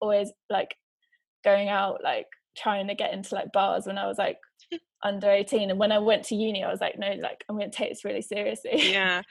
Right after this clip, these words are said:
Speaker 2: I think, well, I, I can't really speak for other people, but I feel like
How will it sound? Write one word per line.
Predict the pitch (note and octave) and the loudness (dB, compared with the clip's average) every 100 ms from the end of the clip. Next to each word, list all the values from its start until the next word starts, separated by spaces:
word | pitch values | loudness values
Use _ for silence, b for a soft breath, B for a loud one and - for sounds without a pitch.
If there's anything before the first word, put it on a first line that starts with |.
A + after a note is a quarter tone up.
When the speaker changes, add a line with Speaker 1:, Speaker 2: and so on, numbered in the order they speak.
| B B - | B B 2
Speaker 2:
I | G4 | 6
think, | A#4 A#4 - - _ _ _ _ _ - G#3+ | 6 4 -2 -10 _ _ _ _ _ -10 2
well, | A3+ F#3 D3+ F#3 F#3+ - | 4 4 0 -6 -4 2
I, | F3+ E3+ - | 2 2 -2
I | |
can't | - G3 | 2 0
really | D3+ - | 2 -2
speak | - E3+ - | 4 4 4
for | - E3 | 2 2
other | D#3+ | 2
people, | - F3+ E3+ | 2 0 2
but | A3+ | -2
I | |
feel | G#3+ D#4+ D#4+ | 0 0 2
like | D4 - | 2 0